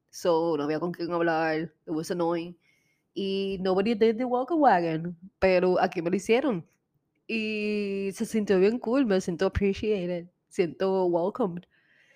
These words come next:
así que thank you, gracias, gracias.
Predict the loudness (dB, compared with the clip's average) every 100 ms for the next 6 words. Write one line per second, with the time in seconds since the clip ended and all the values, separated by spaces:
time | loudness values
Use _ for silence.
0 | _ _ -8 -6 -4 -6 -4 -4 -4 -6
1 | -6 -8 -6 -8 -10 -12 _ _ -10 -8
2 | -8 -10 -8 -10 -8 -10